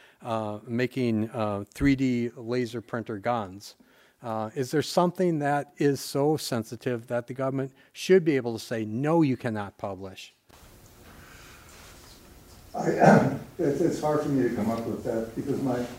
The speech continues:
Speaker 2: my whole mindset is a generation earlier, the Near versus Minnesota thing, the troop ship, or what the Chicago Tribune did.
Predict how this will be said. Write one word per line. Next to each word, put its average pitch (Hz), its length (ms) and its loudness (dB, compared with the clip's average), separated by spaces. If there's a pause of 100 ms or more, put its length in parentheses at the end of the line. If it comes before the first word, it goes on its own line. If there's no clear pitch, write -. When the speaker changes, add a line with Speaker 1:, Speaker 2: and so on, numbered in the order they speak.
(280)
Speaker 2:
my 127 100 -2
whole 131 280 2
mindset 131 720 2
is 110 400 -2 (300)
a - 60 -8
generation 113 760 -4
earlier, 113 520 -2 (300)
the 123 120 -4
Near 123 300 0
versus 117 400 -8
Minnesota 120 560 -4
thing, 113 300 -4
the 107 140 -6
troop 135 300 -2
ship, 110 360 -4 (520)
or 123 300 0
what 117 340 -4
the 117 180 -4
Chicago 120 680 -4
Tribune 113 480 -6 (560)
did. 120 300 -2